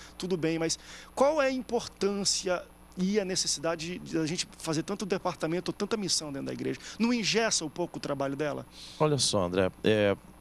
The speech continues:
Speaker 2: é, eu entendo o seguinte, aquilo que eu comecei a falar, à medida que a necessidade vai surgindo, você tem que responder essa demanda, né? Você tem que,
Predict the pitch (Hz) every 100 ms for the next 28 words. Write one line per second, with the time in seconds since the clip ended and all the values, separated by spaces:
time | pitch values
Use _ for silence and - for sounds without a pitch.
0 | - - 117 - 143 131 131 127 120 -
1 | 95 78 - 110 131 127 120 120 110 -
2 | 95 - 95 92 139 156 160 143 123 127
3 | - 95 92 82 - - - - - -
4 | 92 - 80 82 107 90 95 139 131 101
5 | - 101 - 131 123 92 - 104 120 104
6 | 80 - 80 80 78 - - 87 - 120